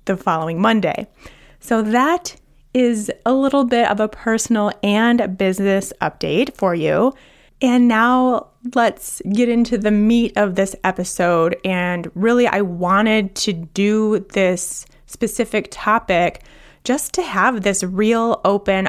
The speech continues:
honest conversation about what it's really like being a business owner.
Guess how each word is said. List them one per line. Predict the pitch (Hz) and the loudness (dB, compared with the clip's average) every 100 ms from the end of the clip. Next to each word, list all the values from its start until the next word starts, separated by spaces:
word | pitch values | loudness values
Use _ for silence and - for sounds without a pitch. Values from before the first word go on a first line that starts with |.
| - | 0
honest | 190 208 196 | 2 2 -4
conversation | - 208 196 190 - 165 - 226 220 226 | -4 -2 0 0 0 -2 -2 -2 -2 -2
about | 196 185 202 170 | -2 0 0 0
what | 180 240 | 0 0
it's | 240 | -2
really | 175 170 185 220 233 233 226 226 226 _ - | -6 -6 0 2 2 2 2 0 -2 _ -10
like | 196 202 170 160 185 - 185 | -2 0 2 0 -4 -10 -8
being | 202 196 185 | 0 0 2
a | 175 | -2
business | 165 165 156 165 151 | -2 -4 -2 -8 -8
owner. | - - - 185 | -6 -6 -6 -8